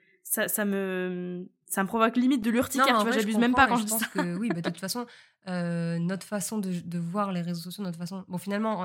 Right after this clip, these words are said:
Speaker 2: on, on a un peu les, c'est, on, on est, c'est quand même similaire, hein, notre relation et tout ça,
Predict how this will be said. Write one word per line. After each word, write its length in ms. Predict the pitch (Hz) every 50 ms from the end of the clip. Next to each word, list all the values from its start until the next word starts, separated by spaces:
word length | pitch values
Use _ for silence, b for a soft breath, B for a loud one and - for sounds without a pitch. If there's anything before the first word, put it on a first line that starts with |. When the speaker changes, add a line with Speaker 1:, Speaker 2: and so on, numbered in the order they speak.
| - -
Speaker 2:
on, 80 | 175
on 20 | 175
a 60 | 170
un 100 | 175 180
peu 120 | 175 208
les, 140 | 208 190 180 180 180 - -
c'est, 300 | - - 180 170 160 135
on, 100 | 135 139 - - - -
on 100 | 180 170
est, 80 | 156 160
c'est 120 | - - 175
quand 80 | 170 180
même 100 | 180 190
similaire, 480 | 175 - - 190 185 185 196 202 185
hein, 360 | 175 170 170 170 170 165 160 160
notre 260 | 165 165 165 - -
relation 400 | 180 170 170 165 - - 190 180
et 60 | 175
tout 80 | 165 -
ça, 160 | - 220